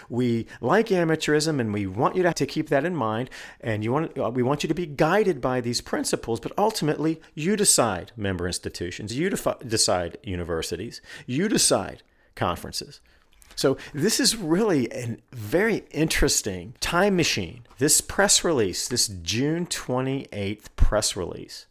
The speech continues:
is the N C double A version of time travel back to the early twentieth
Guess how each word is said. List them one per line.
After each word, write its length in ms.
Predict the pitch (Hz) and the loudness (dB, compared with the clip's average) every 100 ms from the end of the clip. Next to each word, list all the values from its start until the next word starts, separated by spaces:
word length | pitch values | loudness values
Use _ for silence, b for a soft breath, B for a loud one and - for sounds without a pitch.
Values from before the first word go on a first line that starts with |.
| B B B B B B | B B B B B B
is 340 | 143 139 - - b b _ - | 6 6 6 -2 b b _ -16
the 560 | 120 143 139 135 131 - | -2 0 2 2 -2 0
N 140 | 156 165 | 0 2
C 100 | 156 | 2
double 320 | 156 147 135 | 2 4 4
A 300 | 131 131 127 | 4 2 2
version 420 | 110 123 120 127 | 2 2 2 -2
of 180 | 104 - | -4 -6
time 360 | - 127 127 131 | -6 0 0 0
travel 520 | - 107 98 95 110 | 0 0 0 0 -4
back 580 | 110 95 131 127 151 - | -6 -2 0 2 -2 -2
to 160 | 156 | 0
the 300 | 135 139 127 - - | 2 2 0 -6 0
early 320 | 110 107 123 | 2 2 -2
twentieth 680 | - - 92 87 87 85 | -6 -6 -4 -4 -6 -8